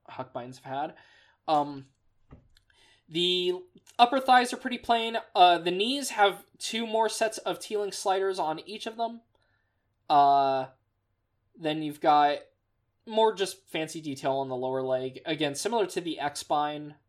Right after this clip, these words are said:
Um, and then the feet are similar to the X-Bine Ashes. Finally, the, uh, shield is worn on the backpack. Like, uh, the shield slash sword sheath is worn on the back.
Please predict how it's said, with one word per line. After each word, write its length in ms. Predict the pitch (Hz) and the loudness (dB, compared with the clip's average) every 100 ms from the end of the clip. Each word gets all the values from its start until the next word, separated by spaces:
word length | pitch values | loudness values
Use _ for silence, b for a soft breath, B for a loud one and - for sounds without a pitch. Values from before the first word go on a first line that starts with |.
| _ | _
Um, 580 | 131 131 127 127 131 131 - _ | -8 -6 -4 -6 -10 -16 -18 _
and 140 | 143 135 | -10 -8
then 300 | 135 135 131 b b b | -8 -10 -14 b b b
the 80 | - | -14
feet 280 | - 165 165 | 0 2 2
are 160 | 147 143 | 0 -4
similar 320 | 147 139 135 | -4 -6 -8
to 140 | - | -8
the 120 | 135 127 | -8 -8
X-Bine 320 | - 123 131 | -8 -10 -6
Ashes. 480 | 165 160 165 151 - b b b b | -6 -6 -6 -8 -12 b b b b
Finally, 580 | - 190 196 190 180 180 180 | 2 2 2 0 -2 -6 -4
the, 280 | 185 185 175 | 0 0 2
uh, 280 | 170 165 160 | 4 6 4
shield 480 | 156 - 220 233 226 - | 2 -4 -2 -2 -2 0
is 180 | 170 160 | 0 0
worn 260 | 165 170 | 0 0
on 220 | 165 151 | -2 -4
the 80 | 151 | -4
backpack. 500 | 147 151 - 185 185 - - - | -4 -4 -2 0 0 -2 -20 -8
Like, 260 | 143 127 | -6 -4
uh, 240 | 135 131 127 | 0 0 0
the 200 | 135 135 | -4 -6
shield 440 | - 147 135 131 - _ _ | -4 -4 -2 -4 -10 _ _
slash 480 | - - 139 127 - | -14 -2 -2 -2 -6
sword 400 | - 139 131 131 | -8 -6 -4 -4
sheath 480 | - 139 135 - _ _ _ | -8 -10 -12 -16 _ _ _
is 400 | 143 131 123 - | -10 -8 -10 -12
worn 200 | 143 127 | -10 -8
on 80 | 123 | -8
the 60 | 123 | -8
back. 320 | 123 143 - | -6 -6 -8